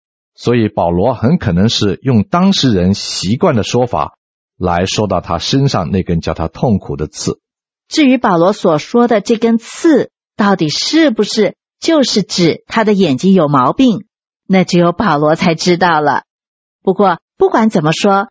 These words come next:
Speaker 2: 这根刺是为他的好处而加上的，免得他自高自大，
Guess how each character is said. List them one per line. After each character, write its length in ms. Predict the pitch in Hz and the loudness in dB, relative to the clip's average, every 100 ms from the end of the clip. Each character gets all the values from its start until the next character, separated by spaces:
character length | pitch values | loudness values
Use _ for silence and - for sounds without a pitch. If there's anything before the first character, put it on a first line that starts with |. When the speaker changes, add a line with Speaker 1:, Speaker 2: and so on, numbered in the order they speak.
| _ | _
Speaker 2:
这 140 | - 202 | -2 0
根 180 | 202 | 0
刺 460 | 202 - 247 180 - - | -2 -2 0 0 -4 -6
是 180 | - 208 | -2 2
为 200 | 233 190 | 0 0
他 200 | - 214 | -4 -2
的 100 | 214 | -4
好 360 | - 175 110 | -2 -2 -2
处 240 | - - 269 | -4 0 0
而 240 | 165 165 | 2 -2
加 260 | 185 190 190 | 0 0 0
上 320 | - 196 165 | 0 0 2
的， 200 | 156 - _ _ _ | 0 -2 _ _ _
免 320 | - 196 165 143 | 0 2 2 2
得 220 | 160 160 | 0 2
他 300 | 190 185 185 | 0 0 -2
自 340 | - 226 208 | -2 0 0
高 280 | - 208 208 | 2 0 0
自 280 | 214 214 196 | -2 -2 -2
大， 380 | 247 254 196 | 0 -2 -2